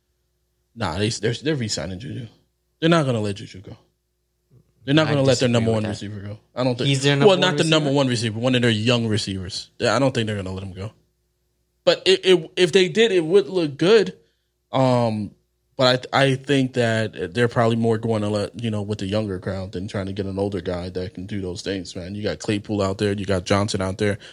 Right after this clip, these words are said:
Speaker 1: I'll go get another rookie to, to build on there. Ben is gonna be there. They literally don't have, Ben is probably gonna be there for another year, and they
Speaker 2: Exactly.
Speaker 1: don't have
Speaker 2: It's
Speaker 1: a
Speaker 2: not
Speaker 1: quarterback.
Speaker 2: much. It's not much left for Ben, so give him a proven re-, wide
Speaker 1: Yeah.
Speaker 2: receiver.
Speaker 1: And he doesn't even have a quarterback.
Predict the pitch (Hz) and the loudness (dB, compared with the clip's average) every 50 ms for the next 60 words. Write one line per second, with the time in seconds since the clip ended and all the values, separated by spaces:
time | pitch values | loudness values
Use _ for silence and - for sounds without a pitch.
0 | - _ - - - - - 135 123 127 139 151 139 127 117 113 107 104 101 104 | -20 _ -16 -12 -10 -8 -8 -2 2 2 4 4 4 2 -2 -2 -2 -4 -4 -4
1 | 98 104 107 101 - - 98 95 104 92 90 92 87 - - 95 98 101 101 90 | -4 -4 -4 -6 -6 -6 -8 -6 -6 -6 -6 -6 -8 -10 -12 -10 -6 -4 -4 -4
2 | 82 82 80 76 80 71 64 64 - _ - - - - _ _ - - 120 120 | -2 -4 -6 -8 -8 -10 -12 -14 -16 _ -20 -20 -20 -20 _ _ -2 0 2 2
3 | 117 110 - 120 110 107 104 110 101 98 104 101 104 107 110 - - - - - | 2 2 2 2 2 2 2 2 0 0 0 0 0 -2 -4 -8 -14 -20 -6 0
4 | - 214 226 156 165 226 - 190 175 165 160 147 135 - 165 208 190 110 151 170 | 0 2 4 6 4 4 4 4 0 -2 -2 -4 -2 0 0 0 0 -2 -4 -4
5 | 180 - _ _ - 226 240 233 - 196 185 165 170 151 156 156 151 139 139 131 | -4 -6 _ _ 0 2 2 2 4 2 2 4 4 2 2 2 2 2 2 2
6 | 127 123 117 - 117 110 107 110 104 107 104 101 98 92 - - _ - 143 143 | 2 2 0 0 -2 -2 -2 -2 -2 -4 -6 -8 -8 -10 -12 -10 _ 0 0 2
7 | 139 147 151 175 165 156 143 151 143 131 120 120 127 127 143 127 117 110 131 135 | 4 4 6 6 4 4 4 2 2 2 0 0 2 2 2 2 0 0 0 -2
8 | 123 - - - - - 123 110 117 131 135 - - 117 113 117 117 - - - | -2 -4 -8 -12 -10 -8 -8 -8 -4 -4 -4 -4 -4 -4 -4 -6 -6 -6 -6 -6
9 | 113 107 - 110 98 - 107 104 104 101 - 107 101 98 113 110 110 113 110 107 | -6 -4 -4 -6 -4 -2 -2 -2 -2 -2 -4 -6 -6 -4 -4 -4 -2 -2 -2 -2
10 | 98 - - - 104 92 104 95 95 95 92 - - - 98 92 92 104 - - | -2 -2 0 0 0 0 0 -2 -4 -4 -8 -6 -6 -6 -4 -4 -6 -8 -8 -10
11 | 135 127 - - _ _ - 104 110 135 160 151 127 120 123 123 117 113 117 110 | -10 -12 -12 -18 _ _ -4 0 2 4 4 4 4 2 2 0 0 0 0 0
12 | 107 - 123 120 113 101 98 95 - | -2 -2 -4 -4 -4 -4 -6 -10 -14